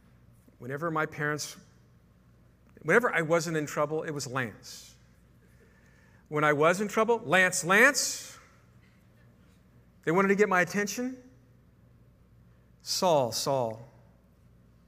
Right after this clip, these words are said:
why are you persecuting me?" And I like this question. You know, "Who are you, Lord?" He, the,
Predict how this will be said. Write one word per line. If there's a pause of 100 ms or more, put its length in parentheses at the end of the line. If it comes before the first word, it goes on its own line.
(400)
why
are
you (800)
persecuting (680)
me?" (1200)
And
I
like
this
question. (460)
You
know, (920)
"Who
are
you, (180)
Lord?" (1120)
He, (640)
the,